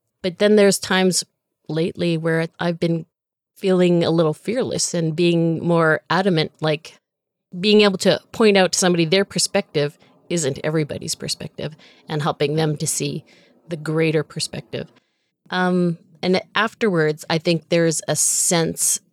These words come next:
there is still, you know, a sense of vulnerability, like when you put yourself out there, or your thought or your, your perspective, but also learning to release that and feeling satisfaction in knowing that I contributed what I felt like I needed to contribute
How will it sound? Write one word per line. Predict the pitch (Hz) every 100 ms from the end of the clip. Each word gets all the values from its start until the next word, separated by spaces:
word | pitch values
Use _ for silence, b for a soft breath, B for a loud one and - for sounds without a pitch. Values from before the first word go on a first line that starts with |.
| -
there | 233
is | 254
still, | - 254 -
you | 190
know, | 185 170
a | 165
sense | 185 160
of | 165
vulnerability, | 170 165 160 156 151 139 143 147
like | 156
when | 170
you | 151
put | - - -
yourself | 151 143 139 135
out | 139 143
there, | 123 135 160 - _ _ _ _ -
or | 160 160
your | 151
thought | - 156 143 -
or | 156
your, | 151 139 135 - -
your | 151 156 151
perspective, | - 165 - 143 - 196 185
but | -
also | 185 180 190
learning | 170 160 170 170 170 160
to | - 151 147 143
release | 156 151 175 247 -
that | 151 143 - - _ _ _ _ _ _
and | 180 185
feeling | - 190 160
satisfaction | - 160 156 - 175 170 - 165
in | 160 156
knowing | 156 156
that | 151 156 - _ _ _ -
I | 185
contributed | - 214 - - - 170 151 147
what | 160 151
I |
felt | 143 - -
like | -
I | -
needed | 151 147 143 -
to | -
contribute | - 151 - 156 147